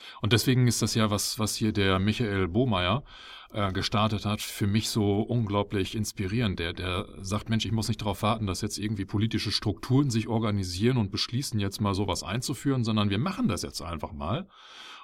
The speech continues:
und gründen dann eventuell einen Verein, sammeln Geld und gucken mal, wie weit wir kommen." Und,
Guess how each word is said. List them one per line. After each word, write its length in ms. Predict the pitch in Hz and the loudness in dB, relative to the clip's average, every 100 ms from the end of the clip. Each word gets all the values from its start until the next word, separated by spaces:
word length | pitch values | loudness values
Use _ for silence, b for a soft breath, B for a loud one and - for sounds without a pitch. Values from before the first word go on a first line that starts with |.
| B | B
und 240 | 110 117 - _ - 90 107 | 0 0 -4 _ -18 -12 -8
gründen 360 | 107 151 131 127 | 0 2 2 2
dann 140 | 113 | 2
eventuell 540 | 113 110 110 104 95 98 | 0 -2 0 0 0 0
einen 120 | 95 | -2
Verein, 480 | - 85 92 135 147 | -4 -6 -4 -2 0
sammeln 340 | 117 117 104 | 0 2 0
Geld 300 | 95 107 139 | 0 0 0
und 160 | 127 - | -4 -6
gucken 200 | - 123 | -4 -2
mal, 120 | 113 | 2
wie 120 | 104 | 2
weit 200 | 101 95 | 0 -2
wir 80 | 90 | -4
kommen." 260 | - 139 85 | 0 0 0
Und, 180 | 76 | -4